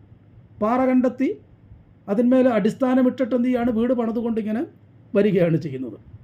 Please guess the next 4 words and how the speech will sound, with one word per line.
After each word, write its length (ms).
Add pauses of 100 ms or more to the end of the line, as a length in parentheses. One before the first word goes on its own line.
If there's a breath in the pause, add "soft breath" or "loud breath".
(880)
അപ്പോൾ 240 (840)
ഈ 80
രണ്ടാമത്തെ 640
വ്യക്തി 280